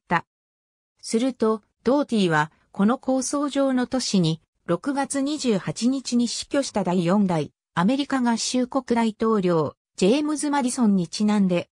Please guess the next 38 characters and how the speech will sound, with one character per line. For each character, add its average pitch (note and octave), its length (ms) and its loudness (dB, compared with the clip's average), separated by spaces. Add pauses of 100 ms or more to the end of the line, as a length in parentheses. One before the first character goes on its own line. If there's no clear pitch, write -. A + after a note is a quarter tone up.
(100)
マ A#3+ 160 0
デ E4 80 0
ィ D#4 40 -2
ソ B3 160 2
ン G#3 80 2
と F#3 140 0
い F#3 80 2
う F#3 140 2
名 F3 160 0
を D3+ 80 -2
付 - 320 -6
け、 - 60 -14 (220)
ま G3+ 140 -2
た B3 160 0
街 C4 220 2
路 A3 140 2
に F3+ 120 2
は、 E3 220 0 (220)
ア D#3+ 120 0
メ A#3+ 120 2
リ D#4 100 -2
カ C4+ 160 0
合 A#3 160 0
衆 C#4 320 -2
国 - 160 -4 (120)
憲 D4+ 220 0
法 G#3+ 220 0
の E3+ 120 0
署 E3 200 -4
名 A#3 260 2
者 E3+ 160 -4
三 B3 300 0
十 F3 240 0
九 F#3+ 160 0
人 B3 200 2
の F3+ 140 2
名 F#3+ 160 2
を D#3+ 160 -2